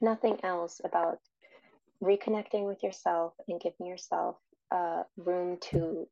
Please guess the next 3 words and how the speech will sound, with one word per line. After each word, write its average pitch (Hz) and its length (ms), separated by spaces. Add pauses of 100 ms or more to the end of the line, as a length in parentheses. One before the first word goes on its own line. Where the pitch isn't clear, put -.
develop 170 540
awareness. 165 800 (1160)
Um, 185 520